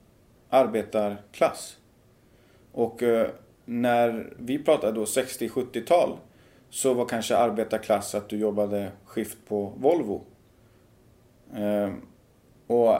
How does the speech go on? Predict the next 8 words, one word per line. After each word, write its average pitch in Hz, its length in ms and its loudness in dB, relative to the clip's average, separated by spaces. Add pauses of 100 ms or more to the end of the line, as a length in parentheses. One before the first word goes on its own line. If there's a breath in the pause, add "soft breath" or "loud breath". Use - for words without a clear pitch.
(180)
det 113 220 -4
är 165 140 2
ju 160 60 2
idag 117 300 4
mer 107 440 0 (240)
kanske 107 240 -4
nästan 107 320 -4
medelklass. 120 680 -2